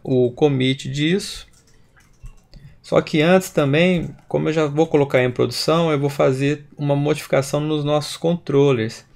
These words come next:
Que na verdade não, eu vou fazer no serializer. Porque, vou abrir pra vocês aqui. Como eu coloquei articles ponto all,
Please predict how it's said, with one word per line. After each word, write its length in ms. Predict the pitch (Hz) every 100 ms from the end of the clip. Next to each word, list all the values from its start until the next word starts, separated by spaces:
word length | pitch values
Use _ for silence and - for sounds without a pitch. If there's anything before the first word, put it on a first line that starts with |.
| - - - - -
Que 60 |
na 80 | 170
verdade 420 | 170 165 165 180
não, 240 | 170 139 135
eu 60 |
vou 80 | 139
fazer 160 | 143 160
no 80 | 156
serializer. 880 | - 180 196 151 117 113 113 110 117 _ - - _ - _ _ _ _ _ _
Porque, 640 | - 185 - 175 170 - - - - _ _ _
vou 220 | - 147 175
abrir 240 | 156 147
pra 100 | 143
vocês 400 | 139 135 139 135
aqui. 480 | 135 - 107 104 120
Como 240 | - 175
eu 60 | 220
coloquei 580 | 247 233 214 170 156 -
articles 640 | - 143 147 - 135 123
ponto 460 | - 131 127 131 -
all, 480 | 143 156 147 131